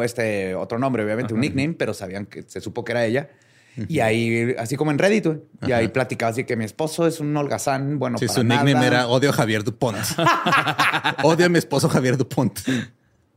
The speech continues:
Speaker 1: Ahora, Agnes Agnes Hodanger nació en Neuilly-sur-Seine,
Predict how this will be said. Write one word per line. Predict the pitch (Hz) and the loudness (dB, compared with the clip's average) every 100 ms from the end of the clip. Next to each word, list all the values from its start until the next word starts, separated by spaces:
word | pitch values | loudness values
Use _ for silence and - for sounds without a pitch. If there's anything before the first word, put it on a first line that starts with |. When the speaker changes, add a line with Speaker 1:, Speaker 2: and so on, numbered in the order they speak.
| _ _ _ _ _ _ - - | _ _ _ _ _ _ -20 -4
Speaker 1:
Ahora, | 143 120 131 127 | 0 0 -2 0
Agnes | 202 254 226 214 - - - - | 2 2 2 2 -2 -12 -20 -6
Agnes | 147 160 196 180 | -2 2 0 2
Hodanger | 220 196 143 131 127 - _ _ _ | 2 2 2 -2 -4 -14 _ _ _
nació | 139 143 131 156 | -2 0 4 4
en | 165 160 | 4 0
Neuilly-sur-Seine, | 160 156 143 170 180 - 180 - 196 185 180 | 2 4 4 4 2 2 2 2 2 0 0